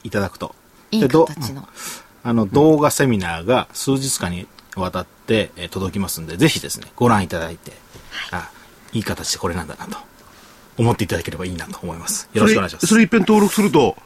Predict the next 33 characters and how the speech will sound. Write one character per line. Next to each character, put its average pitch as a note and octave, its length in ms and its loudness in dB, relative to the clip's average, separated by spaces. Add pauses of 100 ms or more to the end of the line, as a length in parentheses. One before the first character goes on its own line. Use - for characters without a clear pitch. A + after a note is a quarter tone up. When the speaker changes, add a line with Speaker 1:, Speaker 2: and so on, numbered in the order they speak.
(240)
Speaker 3:
こ D3 200 6
う、 C3 60 6
シ - 140 0
リ E3+ 140 6
ー C3 40 0
ズ A2 100 -8
で G3+ 160 4
こ B2 200 6
う - 20 8
降 A#2+ 60 6
り - 60 0
て G2 60 -2
く E2+ 60 -4
る D#2+ 60 -4
ん - 40 -4
で - 40 -10
す - 60 -14
か？ - 160 -6
Speaker 1:
そ A#3+ 120 4
う - 20 10
で - 60 2
す C3 60 -2
ね。 C3 120 4
何 C#3+ 220 4
日 - 100 -4
間 G2+ 180 0
か E2+ 120 -10
こ D#2+ 360 -6
う、 A#2 60 -14
動 C3 180 8
画 B2 140 6
が、 G#2+ 180 -2 (240)
ん？ C#3+ 100 -10